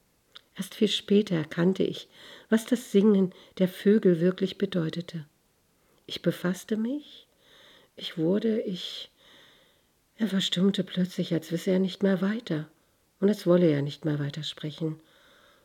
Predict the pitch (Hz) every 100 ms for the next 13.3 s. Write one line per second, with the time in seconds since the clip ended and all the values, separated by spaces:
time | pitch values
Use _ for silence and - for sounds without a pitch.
0 | _ 240 220 - - 170 - - 185 156
1 | 156 165 165 - 151 160 170 - 151 -
2 | 175 - - 170 170 175 175 175 - -
3 | - - - 185 - 220 214 196 214 196
4 | 175 190 196 170 156 - 151 160 160 170
5 | _ - - - _ _ - 196 196 -
6 | - _ _ - 185 202 202 196 - -
7 | _ _ 196 - - 180 175 - - 170
8 | 180 190 196 202 202 - - 214 202 202
9 | - 80 - - _ _ _ _ _ _
10 | _ _ _ _ _ - 330 233 226 -
11 | - 180 160 147 - 175 - 160 165 190
12 | 202 160 151 147 151 160 151 170 175 175
13 | - 196